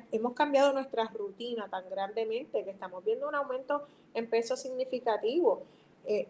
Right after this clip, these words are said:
y encima de eso, nuestro nivel de sedentarismo, pues, ca-, cambió. O sea, nosotros no podíamos ir a hacer ejercicio o teníamos miedo, ¿verdad? Eh, todo ese tipo de cosas. Todavía más, y quizás esto para mí como podiatra es lo más preocupante, que lo veo todos los días,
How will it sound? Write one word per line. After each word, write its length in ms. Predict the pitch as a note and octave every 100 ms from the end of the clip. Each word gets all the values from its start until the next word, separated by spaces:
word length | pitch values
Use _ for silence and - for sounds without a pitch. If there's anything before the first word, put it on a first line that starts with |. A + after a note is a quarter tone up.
| -
y 160 | C4+
encima 560 | C4+ C4+ - C#4+ D#4 E4
de 240 | E4 E4
eso, 200 | F4 E4+
nuestro 300 | C4 B3 B3
nivel 300 | A#3+ A3+ A3
de 60 | A3
sedentarismo, 760 | B3+ B3 B3 B3 B3+ D#4+ D#4+
pues, 160 | C#4+ C4+
ca-, 240 | - A#3+ -
cambió. 440 | A3+ A3+ A#3 D#4
O 340 | G4+ - _ -
sea, 180 | C#4+
nosotros 340 | D#4 C#4 B3 C4+
no 140 | C#4+
podíamos 520 | C#4+ C4+ B3+ B3+ B3+
ir 100 | B3+
a 40 | A#3
hacer 200 | A#3 A3+
ejercicio 640 | A#3 A3 - B3+ - B3
o 60 | G3+
teníamos 500 | G3 F#3+ G3 G#3+ A3
miedo, 480 | G3 G3 A3+ A#3+ G3+
¿verdad? 400 | F#3+ F#3+ G#3+ C#4 - - - -
Eh, 260 | - - -
todo 160 | C#4 D4+
ese 180 | - C4
tipo 260 | A#3+ A#3
de 120 | A3
cosas. 340 | A3 F#3+ F#3 F3+ - - - - -
Todavía 720 | C#4+ C#4 C#4+ C#4 C#4 D#4 F#4
más, 500 | E4+ B3+ A3+ F3+ - -
y 120 | G#3+
quizás 340 | G#3 G3+ G#3+
esto 220 | A#3 C4+
para 200 | C4 A3 G3+
mí 120 | G3+
como 240 | A#3 A#3
podiatra 400 | A3+ A3 G#3 G#3
es 60 | A#3
lo 80 | G#3
más 160 | G3
preocupante, 720 | G3 G#3 - F#3+ A3 B3 - F#3
que 80 | F#3+
lo 140 | F#3
veo 180 | F#3 G#3
todos 280 | A3 A3 G#3+
los 160 | G3
días, 240 | G3 G3